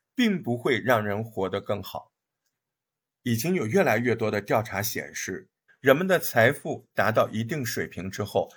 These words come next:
幸福感并不会再随着财富的持续增长而增长。也就是说，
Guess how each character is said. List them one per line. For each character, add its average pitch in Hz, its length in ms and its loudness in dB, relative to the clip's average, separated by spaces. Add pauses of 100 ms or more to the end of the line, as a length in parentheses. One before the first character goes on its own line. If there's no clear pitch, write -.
(220)
幸 196 300 0
福 110 160 -6
感 - 240 -8 (180)
并 196 260 2
不 107 140 -4
会 123 220 -2
再 110 320 2
随 101 340 -2
着 117 140 0
财 98 420 -4
富 147 220 -8
的 98 100 -6
持 - 320 -4
续 143 260 -2
增 110 300 -2
长 - 240 -6 (100)
而 90 160 -4
增 92 240 -6
长。 - 200 -10 (800)
也 117 220 8
就 208 180 4
是 139 80 -2
说， 107 460 -2